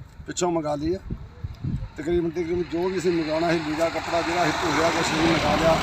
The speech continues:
ਅਸੀਂ ਅੱਗੇ ਵਧ-, ਸਾਨੂੰ ਪਿੱਛੇ ਮੁੜਨ ਦੀ ਗੱਲ ਹੀ ਕੋਈ ਨਹੀਂ, ਅਸੀਂ ਪਿੱਛੇ ਮੁੜਾਂਗੇ। ਜਿੰਨਾ ਚਿਰ ਸਾਨੂੰ ਕੋਈ ਜਿੱਤ ਨਹੀਂ ਹੁੰਦੀ ਜਾਂ ਸਰਕਾਰ ਸਾਨੂੰ ਕੋਈ ਦੱਸਦੀ ਨਹੀਂ, ਉਹਨਾਂ ਚਿਰ ਪਿੱਛੇ ਅਸੀਂ ਬਿਲਕੁਲ ਨਹੀਂ ਮੁੜਾਂਗੇ। ਤੁਹਾਨੂੰ ਮੈਂ ਅੱਗੇ ਉਦਾਹਰਨ ਦਿੱਤੀ ਸੀ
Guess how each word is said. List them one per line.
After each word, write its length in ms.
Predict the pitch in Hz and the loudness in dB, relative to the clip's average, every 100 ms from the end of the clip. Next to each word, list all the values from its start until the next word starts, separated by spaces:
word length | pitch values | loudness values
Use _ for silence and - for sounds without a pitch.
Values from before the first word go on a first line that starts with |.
| - - - 202 | 0 0 2 2
ਅਸੀਂ 200 | 202 226 | 4 2
ਅੱਗੇ 200 | 196 220 | 2 2
ਵਧ-, 320 | 220 208 165 | 0 0 2
ਸਾਨੂੰ 200 | 214 240 226 | 4 4 2
ਪਿੱਛੇ 220 | 233 254 | 2 2
ਮੁੜਨ 340 | 240 254 - | 4 2 4
ਦੀ 80 | 240 | 8
ਗੱਲ 120 | 226 | 8
ਹੀ 100 | 233 - | 8 2
ਕੋਈ 100 | 196 | 2
ਨਹੀਂ, 120 | 190 | 2
ਅਸੀਂ 140 | 180 180 | 2 0
ਪਿੱਛੇ 220 | - 170 | 0 0
ਮੁੜਾਂਗੇ। 360 | 156 165 165 165 - - - | 2 2 2 0 -2 -2 0
ਜਿੰਨਾ 260 | 202 220 220 | 0 6 4
ਚਿਰ 160 | 220 | 4
ਸਾਨੂੰ 360 | 185 190 185 185 | 0 0 2 0
ਕੋਈ 160 | 165 170 | 0 -2
ਜਿੱਤ 280 | 175 170 | -4 -4
ਨਹੀਂ 120 | 185 175 | -2 -2
ਹੁੰਦੀ 180 | 165 | 0
ਜਾਂ 180 | 165 170 | -2 -2
ਸਰਕਾਰ 400 | 165 160 160 160 | -4 -2 2 2
ਸਾਨੂੰ 240 | 151 156 - | 2 -4 -4
ਕੋਈ 120 | 160 156 | -6 -4
ਦੱਸਦੀ 360 | 147 139 175 | -4 -2 0
ਨਹੀਂ, 100 | 165 156 - - - | 0 -2 -6 -14 -6
ਉਹਨਾਂ 240 | 190 196 185 | -4 -2 -2
ਚਿਰ 160 | 180 | -4
ਪਿੱਛੇ 320 | 156 170 - | -6 -8 -4
ਅਸੀਂ 140 | 156 156 131 | -4 -4 -2
ਬਿਲਕੁਲ 320 | 156 160 185 | -4 -2 -2
ਨਹੀਂ 120 | 180 | 0
ਮੁੜਾਂਗੇ। 360 | 185 185 190 190 | 0 0 0 -2
ਤੁਹਾਨੂੰ 480 | - - - 180 202 | -4 -16 -6 -2 2
ਮੈਂ 100 | 196 | 2
ਅੱਗੇ 140 | 185 | 0
ਉਦਾਹਰਨ 340 | 202 196 175 175 | 2 4 4 2
ਦਿੱਤੀ 260 | 185 196 | -4 -2
ਸੀ 220 | 190 190 | -2 0